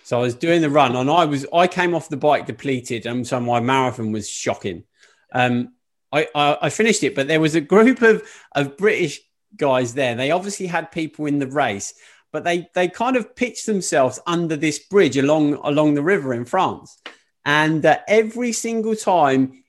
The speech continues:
somebody came through, they cheered them.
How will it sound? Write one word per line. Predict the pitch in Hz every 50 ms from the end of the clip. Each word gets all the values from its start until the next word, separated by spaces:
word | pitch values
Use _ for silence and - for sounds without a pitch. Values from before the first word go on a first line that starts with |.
| _ _ _
somebody | - - 185 185 185 160 175 165 165
came | - - 170 160 156 147
through, | 143 - - 156 139 135
they | 135 139 135 131
cheered | - - - 165 156 147 - -
them. | - 90 90 110 135 139